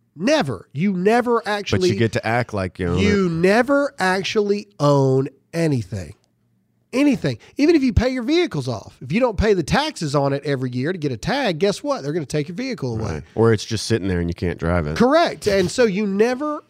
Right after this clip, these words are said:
Speaker 1: actually own anything. Ever. And that's why I don't like the arguments of private businesses. Well, it's private businesses. There is no such thing as a private business
Speaker 2: Yeah.
Speaker 1: 'cause no business can actually do business on their own.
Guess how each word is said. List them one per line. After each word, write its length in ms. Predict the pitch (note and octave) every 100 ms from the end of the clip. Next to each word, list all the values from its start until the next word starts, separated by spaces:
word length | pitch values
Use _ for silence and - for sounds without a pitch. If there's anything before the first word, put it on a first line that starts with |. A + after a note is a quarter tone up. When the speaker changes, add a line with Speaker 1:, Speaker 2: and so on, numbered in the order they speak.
| -
Speaker 1:
actually 640 | F3 G3 - A#3 A#3+ A#3+ _
own 520 | C#3 C3+ B2+ B2+ D3+ E3+ _ _ -
anything. 560 | C#4 C4+ D#3 A#2 - - _ _ _ _ _ _ -
Ever. 360 | B3 C#4 A#2 - _ _ -
And 140 | - F#3
that's 240 | C#4 -
why 400 | C4 A3+ G#3+ A3 -
I 100 | F#3
don't 180 | G#3+ F#3
like 220 | F#3+ F#3
the 80 | -
arguments 540 | E3 F3+ F3+ E3+ E3+
of 120 | D3+
private 400 | - D#3 D3+ E3
businesses. 520 | D3+ A#3+ F3 - G2 A2
Well, 120 | A#2+
it's 100 | B2+
private 360 | - D3 C#3+ D#3
businesses. 460 | G3 A2+ - G#2
There 160 | E3 A3+
is 160 | B3
no 100 | A#3
such 280 | G#3 G#3 -
thing 320 | - F3+ C3
as 80 | A#2
a 60 | A2
private 360 | B2+ A#2 G#2
business 380 | G2 G#2 A2+ D#3
Speaker 2:
Yeah. 220 | F2 E2 E2
Speaker 1:
'cause 180 | - C#3+
no 160 | F#3+ A#3+
business 480 | E3 A3+ F3+ D#3 -
can 160 | D3
actually 380 | D#3 F3+ - D#3
do 260 | C3 F#3+ E3
business 640 | D3+ G3 C#3+ C#3 C3+ - _ _ -
on 180 | D#3+ E3
their 240 | D3 C3+
own. 240 | D#3+ A2